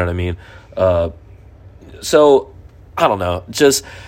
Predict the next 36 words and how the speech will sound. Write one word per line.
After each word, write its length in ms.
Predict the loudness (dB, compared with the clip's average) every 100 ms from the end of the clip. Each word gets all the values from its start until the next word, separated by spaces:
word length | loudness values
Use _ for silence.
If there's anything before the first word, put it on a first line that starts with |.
| -20 -20 2
the 120 | 2
amount 300 | 2 0 2
of, 500 | 0 -4 -18 -20 -4
like, 220 | -2 -2
usage 400 | -4 -4 -2 -2
he 80 | -2
gets, 400 | 0 0 -2 -8
I 120 | -4
just 180 | -4 0
feel 80 | 2
like 200 | 2 2
lock 260 | 0 0 0
it 80 |
up. 280 | 0 -2 -6
Like, 360 | -6 -6 -8 -18 -20 -10 0
there's 180 | 0 4
no 220 | 4 4
really 520 | 2 2 4 2 0
other 480 | -2 2 2 2 -2
player 540 | -6 -2 0 0 -2
that 200 | -4 -6
gets 200 | -8 -6
the 80 | -4
amount 240 | -2 -2
of 60 | -4
usage 260 | -6 -8 -8
he 140 | -8
does 420 | -8 -6 -4 -4
besides 720 | -8 -14 -8 -2 0 0 -4 -8
Lamar 300 | -4 0 0
Jackson, 540 | 0 -2 -2 -8 -10 -16 -20 -20 -6
I 80 | -2
guess 240 | -2 -2
you 60 | -4
would 100 | -4
say. 380 | 0 2 0